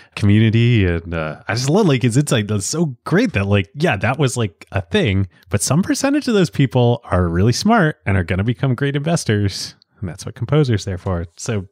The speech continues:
that was such a cool part. We talked about Packy, our mutual friend, and Composer being the first Not Boring Capital investment memo.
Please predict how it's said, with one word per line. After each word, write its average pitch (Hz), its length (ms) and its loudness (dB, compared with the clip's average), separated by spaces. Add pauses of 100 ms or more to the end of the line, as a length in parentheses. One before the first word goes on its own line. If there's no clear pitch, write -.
(120)
that 127 100 2
was 107 140 2
such - 180 -8
a - 40 -20
cool 87 180 -4
part. 82 340 -10 (640)
We - 60 -10
talked 101 220 0
about 85 240 -4
Packy, 117 580 2 (140)
our 120 80 0
mutual 101 280 0
friend, 113 460 -2 (600)
and 82 260 -6
Composer 95 400 -2
being 80 540 -6
the 90 120 0
first - 600 -2 (380)
Not 92 220 0
Boring 92 260 2
Capital 92 600 -2 (220)
investment 92 540 -2 (200)
memo. 104 460 -2